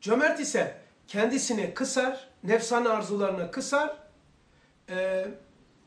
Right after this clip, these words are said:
sanki yedim camisi gibi hizmetine, davasına açar. Allah Resulü'nün sünneti budur. Cömert o demektir. Cömert kendisine ve her şeye böyle açman değil. Kendi hayatında,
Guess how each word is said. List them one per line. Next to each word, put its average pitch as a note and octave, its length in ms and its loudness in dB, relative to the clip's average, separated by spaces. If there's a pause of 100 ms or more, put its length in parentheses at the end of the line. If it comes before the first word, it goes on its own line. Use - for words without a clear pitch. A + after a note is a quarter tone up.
(420)
sanki C#4+ 420 0
yedim A#3+ 300 2
camisi A3 460 4
gibi A#3 240 -6 (200)
hizmetine, G3+ 720 0
davasına B3 760 4
açar. - 560 -4 (440)
Allah A3+ 340 2
Resulü'nün G#3 300 -6
sünneti F#3+ 340 -14
budur. F3 160 -18 (680)
Cömert B3 400 0
o G#3+ 100 -4
demektir. - 540 -6 (340)
Cömert A#3+ 440 2
kendisine A3+ 580 -2
ve A3 40 0
her G3+ 120 -2
şeye G3+ 220 -4
böyle G3 160 -6
açman G3 400 -6
değil. E3 240 -10 (1700)
Kendi B3+ 280 0
hayatında, A#3 960 0